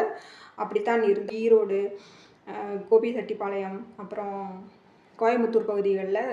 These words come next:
ஜெயலலிதா அவர்கள் பிரச்சாரத்துக்கு வரும்போது அந்த பிரச்சாரத்தை, அஹ், பிரச்சார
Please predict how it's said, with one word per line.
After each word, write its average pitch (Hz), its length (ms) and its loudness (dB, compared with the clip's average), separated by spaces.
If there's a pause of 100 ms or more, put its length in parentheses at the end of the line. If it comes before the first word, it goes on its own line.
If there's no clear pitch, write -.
(120)
ஜெயலலிதா 202 460 0
அவர்கள் 185 320 -6
பிரச்சாரத்துக்கு 202 580 -4
வரும்போது 202 420 -2
அந்த 269 160 -2
பிரச்சாரத்தை, 220 760 0 (600)
அஹ், 196 340 -2
பிரச்சார 214 500 2